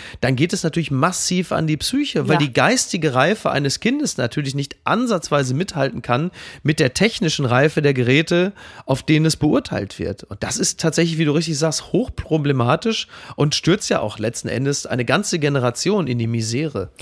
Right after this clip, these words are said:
Speaker 2: Aber vielleicht kann man, ja, absolut, äh, unterschreibe ich alles,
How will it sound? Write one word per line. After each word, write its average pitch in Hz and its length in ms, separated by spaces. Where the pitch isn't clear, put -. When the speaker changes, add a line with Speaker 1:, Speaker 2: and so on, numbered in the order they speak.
Speaker 2:
Aber 277 240
vielleicht 262 320
kann 262 160
man, 269 180
ja, 240 180
absolut, 220 640
äh, 214 360
unterschreibe 208 380
ich - 100
alles, 226 280